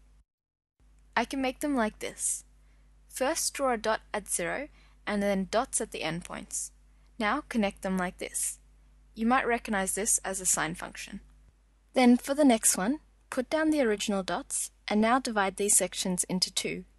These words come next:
and join the dots. For the next one, you divide this into three. These are both sine functions as well. Keep repeating the process,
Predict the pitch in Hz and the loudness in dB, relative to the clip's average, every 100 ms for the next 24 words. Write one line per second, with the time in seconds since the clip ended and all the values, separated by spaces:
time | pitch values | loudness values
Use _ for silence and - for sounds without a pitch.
0 | - 185 185 185 190 180 - - - - | -6 -4 -2 -2 -2 -4 -8 -8 -8 -8
1 | _ _ _ _ _ _ _ _ _ _ | _ _ _ _ _ _ _ _ _ _
2 | 254 240 247 - 330 320 294 - 214 220 | 2 4 4 4 2 2 0 -4 -2 2
3 | 214 214 208 - 190 196 - - - _ | 2 2 2 2 0 -4 -8 -8 -10 _
4 | _ _ _ _ _ _ 262 277 277 208 | _ _ _ _ _ _ 2 6 6 4
5 | 202 - 160 185 160 180 170 175 180 - | 4 4 4 0 -4 -4 -2 -2 -2 -4
6 | 92 - _ _ _ _ _ _ _ - | -6 -10 _ _ _ _ _ _ _ -10
7 | - 302 381 339 302 240 233 - 170 - | -4 -4 -4 -4 -4 -2 -4 -2 -2 -2
8 | - 349 - | -4 -6 -8